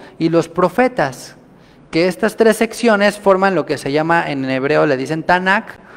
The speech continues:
o Antiguo Testamento. Ya que está escrito el Tanakh o el Antiguo Testamento, que era la única Biblia que tenía Yeshua,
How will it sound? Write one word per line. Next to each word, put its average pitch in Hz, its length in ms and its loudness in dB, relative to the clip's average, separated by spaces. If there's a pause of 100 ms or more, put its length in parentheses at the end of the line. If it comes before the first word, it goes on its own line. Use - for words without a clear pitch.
(220)
o 139 160 2
Antiguo 156 420 0
Testamento. 160 680 -6 (1400)
Ya 180 240 2
que 262 100 0
está 247 160 2
escrito 247 340 0
el 202 120 2
Tanakh 196 340 4
o 190 80 6
el 170 60 4
Antiguo 190 280 2
Testamento, 185 560 0
que 170 320 0
era 262 140 6
la 202 180 4
única 214 540 2
Biblia 233 340 2
que 156 100 -2
tenía 175 460 -2
Yeshua, 131 800 -4